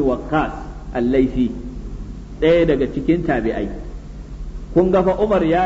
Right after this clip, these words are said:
ya, ya faɗa hadisin ne akan mimbari. Ma'ana akwai dandazon jama'a. To amma Allah da ikonsa mutum ɗaya ne ya faɗi ruwayar. Shi ne Alqama ibn Waqqas al-Laythi. Cikin almajiran Alqama kakab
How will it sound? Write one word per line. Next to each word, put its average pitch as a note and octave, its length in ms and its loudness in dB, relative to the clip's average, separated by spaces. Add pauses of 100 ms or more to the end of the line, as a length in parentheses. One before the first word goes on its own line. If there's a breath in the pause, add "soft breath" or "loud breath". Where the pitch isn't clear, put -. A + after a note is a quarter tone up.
ya, G3 120 0 (280)
ya F3 120 0 (120)
faɗa F#3 320 -2
hadisin E3 320 0
ne D#3+ 80 -2
akan F3 320 2
mimbari. A2+ 320 -6 (1040)
Ma'ana E3+ 400 -2
akwai G3+ 320 4 (800)
dandazon G3 480 6
jama'a. E3 320 2 (960)
To - 80 4
amma F3 240 2
Allah G3 320 2
da - 0 -
ikonsa F3 400 4
mutum E3 400 2
ɗaya G3+ 160 10
ne G3 160 6
ya E3 160 6
faɗi D#3 160 -4
ruwayar. C3 400 0 (2000)
Shi F3 240 10
ne E3 240 4
Alqama F#3+ 800 2
ibn E3 320 0
Waqqas F3 640 0
al-Laythi. B2+ 480 -2 (480)
Cikin G3 320 2
almajiran F3+ 480 4
Alqama F#3 480 0
kakab G3 360 2